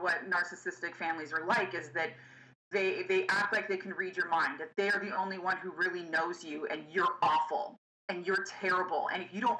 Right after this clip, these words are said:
fundamentally change who you are, then you're not gonna deserve anything,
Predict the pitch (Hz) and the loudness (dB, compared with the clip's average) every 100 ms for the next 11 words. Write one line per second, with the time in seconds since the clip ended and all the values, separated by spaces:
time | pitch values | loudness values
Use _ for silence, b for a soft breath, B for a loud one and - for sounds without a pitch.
0 | - 214 202 196 202 185 180 - 180 170 | 2 2 2 2 0 0 -4 -6 -8 -8
1 | - 170 156 151 160 165 - - B B | -10 -10 -4 4 6 6 2 -2 B B
2 | B 165 156 180 170 165 165 - _ - | B -8 0 2 2 0 -6 -12 _ -14
3 | 190 175 - 196 208 185 160 170 151 - | -2 0 4 2 2 -2 -4 -2 -2 -2
4 | 185 170 - 175 151 156 | -4 -4 -8 -8 -8 -10